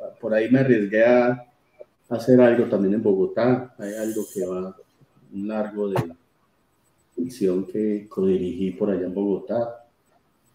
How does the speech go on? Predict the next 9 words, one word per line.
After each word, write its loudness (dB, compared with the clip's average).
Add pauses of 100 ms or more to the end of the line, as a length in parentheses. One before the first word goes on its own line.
(680)
no -4
sé, 0
también -4
por -4
ahí -2
les, -6 (240)
les -14
estaré -12
comentando. -4